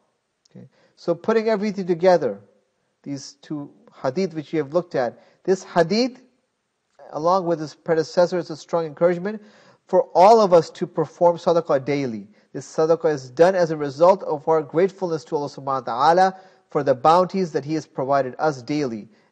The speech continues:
and that we are able to use our bones and joints for our everyday lives and for our pleasure and to do what we do.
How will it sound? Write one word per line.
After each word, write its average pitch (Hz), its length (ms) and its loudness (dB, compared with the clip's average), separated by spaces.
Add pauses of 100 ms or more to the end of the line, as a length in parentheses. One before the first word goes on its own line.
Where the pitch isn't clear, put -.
(100)
and 131 180 -6
that 143 260 0
we 135 120 -10
are 139 60 -8
able 139 280 -8
to 135 120 -12
use 160 340 -8
our 156 100 2
bones 147 460 -4
and 135 200 -10
joints 143 360 -10
for 127 340 0
our - 60 -6
everyday 127 340 -4
lives 160 500 0 (260)
and 139 200 -6
for 135 140 -4
our 127 160 0
pleasure 135 600 -4 (460)
and 131 260 -2 (520)
to 139 100 -16
do 165 160 0
what 175 160 0
we 156 100 -4
do. 156 300 -8